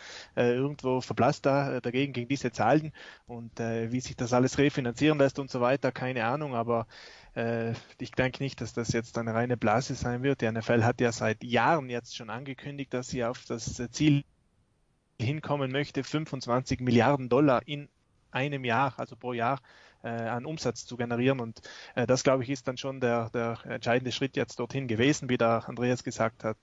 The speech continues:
äh, war es, das war völlig erwartet, also das ist jetzt nichts Neues gewesen. Und ja, die N F L geht auch neue Wege jetzt. Er hat einen neuen Streaming-Partner mit Amazon Prime auch, äh, ins Boot geholt und, äh, wird dann einige Spiele jetzt auch wirklich da hinter die,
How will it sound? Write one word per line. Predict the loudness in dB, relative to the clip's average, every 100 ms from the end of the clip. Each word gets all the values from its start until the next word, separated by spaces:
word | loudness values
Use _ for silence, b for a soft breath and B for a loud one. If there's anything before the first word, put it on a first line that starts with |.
| -8
äh, | -6 -6 -2
war | 4 4 4
es, | -2 -8
das | -2
war | 2 2
völlig | 2 -2 0
erwartet, | 0 2 0 -4 -8
also | -10 -12
das | -16 -14
ist | -14 -14
jetzt | -14
nichts | -16 -10
Neues | -4 -2 -2
gewesen. | -2 0 0 -2 -10 B B B B B B B B
Und | -6 -4 2 6
ja, | 6
die | 4
N | 0
F | 2
L | 2
geht | 2 0 0
auch | -2 -4
neue | -4 -2
Wege | -2 0 2
jetzt. | 2 0 -2 -2
Er |
hat | -2 -2
einen | -2
neuen | -4 -4
Streaming-Partner | -6 -4 -2 -2 2 2 2 -4
mit | -8 -6
Amazon | -4 -4 -2 -4 -6 -6
Prime | -2 -2 -2 0
auch, | 0 -2
äh, | 0 4 4 2
ins | -4 -4
Boot | 0 0 2
geholt | 2 4 2 0
und, | -8 -10 -6 -2
äh, | 0 0
wird | 0 2
dann | 0 0
einige | 0 2 0
Spiele | -2 2 6 6
jetzt | 6 4 0
auch | -2 -2
wirklich | -6 -4 -6 -2
da | -2
hinter | 0 -2 -4
die, | -2 -2 -2